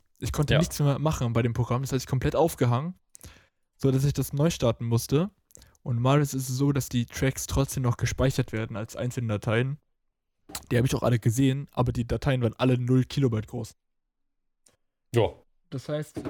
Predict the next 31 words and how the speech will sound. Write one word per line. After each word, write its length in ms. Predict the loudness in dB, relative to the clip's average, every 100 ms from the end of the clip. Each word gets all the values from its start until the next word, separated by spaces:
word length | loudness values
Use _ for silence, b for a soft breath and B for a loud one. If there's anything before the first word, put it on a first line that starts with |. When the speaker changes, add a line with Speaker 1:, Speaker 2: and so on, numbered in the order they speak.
| -6
Speaker 1:
wir 140 | 0 0
hatten 160 | 0
tatsächlich 340 | -2 0 -2 0
nichts 360 | -2 -2 -12 -14 -20 -4
komplett 460 | 0 2 0 -2 -4
weggeworfen, 560 | -2 2 0 0 -2
nur 320 | 2 2 2
Andres 300 | 0 0 0
Seite 400 | 2 0 2 -2
und 280 | -2 -6 -4
die 100 | -6
können 180 | -6 -10
wir 60 | -10
natürlich 300 | -10 -12 -14
nicht 140 | -12
hochladen. 480 | -10 -2 -2 -2 -6 B B B B B
Es 120 | -4 0
tut 160 | 2
mir 80 | 2
echt 140 | 2
mega 220 | 4 2 4
leid, 200 | 4 4
weil 80 |
die 80 | 0
Folge 320 | 2 2 2
war 240 | 0 0 0
wirklich, 520 | 0 2 0 0 -12 _ _
die 100 | -2
war 140 | 0 2
wirklich 240 | 0 -2
gut. 280 | -4 -4